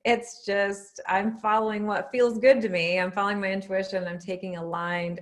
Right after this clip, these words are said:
action." And that's key versus taking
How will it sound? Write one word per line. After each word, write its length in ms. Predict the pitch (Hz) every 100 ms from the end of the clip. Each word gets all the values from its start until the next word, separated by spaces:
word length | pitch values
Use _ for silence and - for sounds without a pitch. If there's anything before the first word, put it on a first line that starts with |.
| -
action." 560 | 175 175 175 - -
And 120 | - 156
that's 260 | 165 -
key 600 | - - 202 165 151 165 _ _ _ _
versus 540 | 180 175 165 165 170 -
taking 580 | 185 175 175 170 170